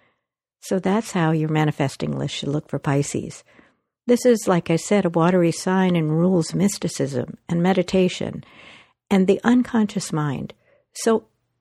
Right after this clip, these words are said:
I'm going to put on my list things like I can maintain my meditation practice,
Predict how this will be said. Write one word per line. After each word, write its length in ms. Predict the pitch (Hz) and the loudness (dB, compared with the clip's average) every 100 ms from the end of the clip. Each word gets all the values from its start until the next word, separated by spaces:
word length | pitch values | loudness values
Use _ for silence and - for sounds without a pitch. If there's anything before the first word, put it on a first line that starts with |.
| - | -4
I'm 240 | 254 277 | 0 2
going 220 | 247 202 | 2 2
to 40 | 190 | 0
put 180 | - | -2
on 120 | 180 165 | -2 2
my 200 | 160 165 | 2 2
list 300 | 156 - - | 2 0 -4
things 300 | 165 165 - | -2 -2 -2
like 380 | 165 160 160 - | 0 0 -2 -4
I 140 | 170 | -2
can 220 | 170 175 | 0 0
maintain 440 | 165 156 156 165 151 | 0 0 0 -2 0
my 140 | 127 | -2
meditation 680 | 123 - - 226 240 - 220 | -4 -6 0 4 6 4 -2
practice, 680 | 214 214 208 214 208 - | 0 -2 -2 -2 -2 -4